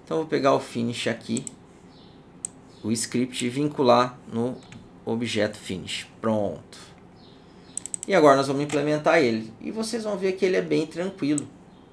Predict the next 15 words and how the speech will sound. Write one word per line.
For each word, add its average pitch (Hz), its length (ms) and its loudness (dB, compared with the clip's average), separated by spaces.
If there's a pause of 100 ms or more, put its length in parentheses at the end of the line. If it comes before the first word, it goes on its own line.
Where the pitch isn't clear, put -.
(1300)
tá? 107 260 -4 (600)
A - 80 -12
implementação. 107 760 -2
O - 760 -14
que - 120 -20
que 208 80 -6
nós 202 120 2
vamos 196 160 4
colocar 185 280 6
aqui 170 140 -2
dentro 160 280 0
do 160 80 -4
finish? 110 360 -4
Primeira 208 400 4
coisa, 120 480 4